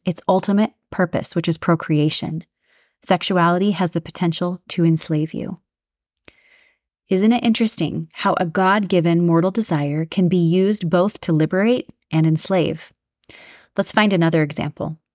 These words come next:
Food, the word of wisdom. We were sent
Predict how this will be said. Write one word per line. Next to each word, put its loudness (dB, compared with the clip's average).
Food, 0
the -2
word 0
of -2
wisdom. -2
We 4
were 2
sent 0